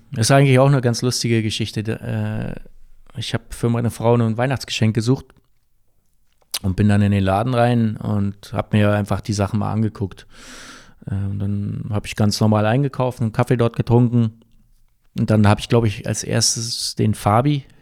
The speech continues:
getroffen und hab mit dem Kaffee getrunken. Und dann kam Markus dazu.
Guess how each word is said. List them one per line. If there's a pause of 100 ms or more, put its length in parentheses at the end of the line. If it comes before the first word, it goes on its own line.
(560)
getroffen (180)
und
hab
mit
dem
Kaffee
getrunken. (1200)
Und
dann
kam
Markus
dazu.